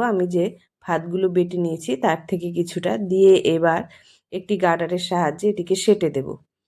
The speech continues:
যাতে পেছন দিক থেকে আমি যখন চাপ দেব চাউমিনের আকার দেওয়ার জন্য, তখন পেছনটায় বেরিয়ে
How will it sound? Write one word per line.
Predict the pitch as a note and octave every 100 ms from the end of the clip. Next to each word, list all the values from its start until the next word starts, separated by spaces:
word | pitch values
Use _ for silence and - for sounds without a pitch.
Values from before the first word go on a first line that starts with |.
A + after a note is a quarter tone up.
| _ _ _ -
যাতে | G#3+ G#3+ -
পেছন | A3+ A3 A3+ G#3+
দিক | G#3 -
থেকে | G#3 A3
আমি | F#3+ F3
যখন | F3+ F3+ G#3
চাপ | G#3 E3 D#3 E3
দেব | D#3+ F#3 - _ _ _ _ -
চাউমিনের | G3 E3+ E3+ E3+ E3+
আকার | D#3 E3 E3
দেওয়ার | D#3+ D#3+ D#3+
জন্য, | D#3+ B3 E4+
তখন | G3+ A3+ C#4 B3+
পেছনটায় | G3 G3 G#3 G3+ C4
বেরিয়ে | B3 E3+ D#3